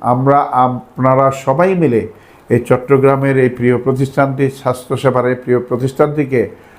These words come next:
সহযোগিতা করে স্বাস্থ্যসেবায় এগিয়ে নিয়ে এটা যেন দক্ষিণ এশিয়ার অন্যতম সেরা চিকিৎসা সেবা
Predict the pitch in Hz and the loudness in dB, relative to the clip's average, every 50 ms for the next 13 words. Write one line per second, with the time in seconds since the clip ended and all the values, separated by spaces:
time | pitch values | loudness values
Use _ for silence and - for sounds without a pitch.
0 | - - - - - - 120 123 131 135 135 143 147 139 143 135 139 147 139 139 | -20 -20 -18 -14 -4 0 2 4 4 4 2 2 2 2 2 2 0 0 0 2
1 | 135 143 139 143 143 147 156 147 - - - _ - - - 131 131 - - - | 2 4 4 4 4 2 0 -4 -10 -18 -20 _ -16 -6 -2 -2 -2 -2 -4 -6
2 | - - 151 143 - - 143 139 135 143 143 143 143 143 143 143 143 143 - - | -2 0 0 0 0 0 0 2 2 2 2 2 2 2 0 -2 -4 -6 -12 -18
3 | - _ _ _ _ - 160 156 156 156 180 185 185 180 165 156 143 127 110 95 | -20 _ _ _ _ 2 2 4 4 4 4 4 4 4 4 2 2 0 0 -2
4 | - - - - - _ - 127 120 131 131 123 131 131 127 123 117 131 123 - | -6 -12 -20 -20 -20 _ -4 -2 2 2 2 2 2 0 0 0 2 0 0 0
5 | - - 165 156 156 151 147 143 135 135 - - 143 139 135 131 120 - - - | 0 2 4 4 4 4 2 0 -2 -2 0 2 2 4 4 2 0 -2 -8 -14
6 | - - _ _ _ _ - 139 151 160 165 165 170 185 185 180 175 170 156 151 | -20 -20 _ _ _ _ 0 0 2 2 4 4 4 2 2 2 0 0 0 2
7 | 143 139 139 139 139 - - - 139 139 135 135 131 131 127 - - - - - | 2 2 2 0 0 -2 -2 0 2 2 4 4 4 2 2 0 -4 -8 -16 -20
8 | - - - - - - - - - - - 139 131 151 147 151 156 160 151 - | -20 -20 -20 -20 -20 -20 -20 -20 -4 0 2 2 2 2 2 2 2 2 4 2
9 | 156 147 143 | 2 2 0